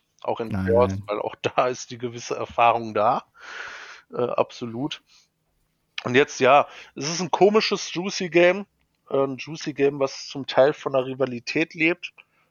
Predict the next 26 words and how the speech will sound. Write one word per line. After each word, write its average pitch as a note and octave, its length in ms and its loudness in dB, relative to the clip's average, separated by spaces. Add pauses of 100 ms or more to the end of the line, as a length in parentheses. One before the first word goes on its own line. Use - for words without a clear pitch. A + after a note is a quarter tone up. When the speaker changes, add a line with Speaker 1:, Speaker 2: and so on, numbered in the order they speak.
(140)
Speaker 1:
äh, B2 240 4
zum - 280 -12
Teil C3 300 4
von C3+ 280 0
dem B2+ 200 0
Potenzial, C#3 920 4
was D3+ 220 -2
beide C3+ 320 2
Teams - 400 -12
haben, C#3+ 380 4 (720)
aber B2+ 340 4
irgendwo C#3 320 2
auch - 180 0
limitiert C3+ 600 -4
ist - 240 -12
durch, B2 300 -8
äh, A#2 360 -2 (840)
durch A#2+ 300 -4
die - 160 -16
Inkonstanz A2 920 -6
beider G#2 340 -4
Teams - 440 -14 (120)
die A2 100 -16
ganze G#2+ 320 -10
Saison G#2+ 400 -10
über. G#2+ 340 -6